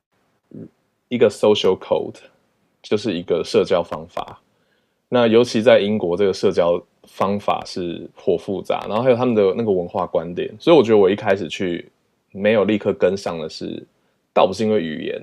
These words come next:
因为语言你很年轻去的时候是很快的。嗯，我反而觉得是因为没有，没有，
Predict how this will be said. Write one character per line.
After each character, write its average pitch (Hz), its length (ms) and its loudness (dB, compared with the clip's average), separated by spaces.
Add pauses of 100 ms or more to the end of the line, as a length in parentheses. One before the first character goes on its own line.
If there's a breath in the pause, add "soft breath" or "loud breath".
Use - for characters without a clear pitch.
(120)
因 139 80 0
为 147 80 4
语 95 220 0
言 92 240 0
你 98 200 -4
很 - 140 -12
年 73 180 -10
轻 92 300 -10
去 95 220 -4
的 78 80 -4
时 - 120 -10
候 87 160 -6
是 - 140 -6
很 - 160 -8
快 - 320 -6
的。 - 100 -14 (440)
嗯， 113 360 -2
我 151 160 6
反 123 160 0
而 95 120 0
觉 98 160 2
得 101 120 4
是 113 200 -2
因 117 120 0
为 117 140 4
没 95 220 0
有， 90 140 -2 (200)
没 117 160 2
有， 92 520 0